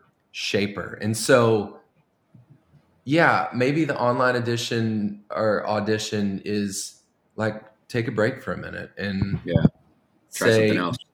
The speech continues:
Speaker 1: And, and again, I get that that's a tricky capacity thing,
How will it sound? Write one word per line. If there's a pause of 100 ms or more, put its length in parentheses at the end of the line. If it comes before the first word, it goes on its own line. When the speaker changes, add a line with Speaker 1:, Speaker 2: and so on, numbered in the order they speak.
(540)
Speaker 1:
And,
and
again,
I
get
that
that's
a
tricky
capacity
thing,